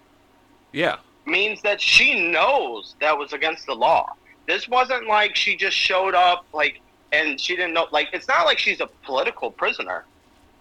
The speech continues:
Speaker 2: right? She, she broke Russia's law, which she was fully aware of.
Speaker 1: Yes,
Speaker 2: Now,
Speaker 1: and,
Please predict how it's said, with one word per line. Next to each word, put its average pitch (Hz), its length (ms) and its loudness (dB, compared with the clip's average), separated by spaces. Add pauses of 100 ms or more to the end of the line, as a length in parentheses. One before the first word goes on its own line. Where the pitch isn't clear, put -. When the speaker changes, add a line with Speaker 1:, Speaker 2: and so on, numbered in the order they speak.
(140)
Speaker 2:
right? 175 200 0
She, 160 280 0
she 180 300 0 (260)
broke 160 400 -2
Russia's 151 360 0
law, 165 360 4
which 127 160 -6
she - 160 -4
was 170 280 -8 (120)
fully 156 240 -4
aware 165 400 0
of. - 140 -10 (300)
Speaker 1:
Yes, 147 220 2
Speaker 2:
Now, 156 280 4
Speaker 1:
and, 156 240 4